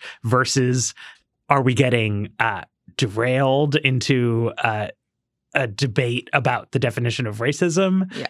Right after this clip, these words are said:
Speaker 1: you know, is relevant. And,
Speaker 2: And
Speaker 1: and, like,
Speaker 2: specifically
Speaker 1: we
Speaker 2: in
Speaker 1: are
Speaker 2: the
Speaker 1: doing
Speaker 2: oversight con-, uh, context, like, the day before the Cohen hearing, uh, the Oversight Committee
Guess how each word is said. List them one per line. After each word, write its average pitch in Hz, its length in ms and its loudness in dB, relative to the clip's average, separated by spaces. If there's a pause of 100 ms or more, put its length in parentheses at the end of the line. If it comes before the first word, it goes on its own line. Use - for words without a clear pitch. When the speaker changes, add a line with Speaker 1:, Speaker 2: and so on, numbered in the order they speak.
Speaker 1:
you 202 80 4
know, 175 120 2
is 151 120 0
relevant. 143 320 4
And, 160 140 2
Speaker 2:
And - 80 8
Speaker 1:
and, 226 100 4
like, 240 140 6
Speaker 2:
specifically 180 240 8
Speaker 1:
we 320 80 8
Speaker 2:
in - 60 8
Speaker 1:
are - 20 8
Speaker 2:
the 254 80 6
Speaker 1:
doing 208 160 8
Speaker 2:
oversight 151 320 4
con-, 202 320 2
uh, 202 80 4 (320)
context, 190 520 0
like, 170 280 0 (160)
the 220 80 2
day 247 180 4
before 226 400 2
the 196 80 2
Cohen 185 240 2
hearing, 156 500 0 (360)
uh, 180 400 4
the 196 240 0
Oversight 202 400 2
Committee 180 500 2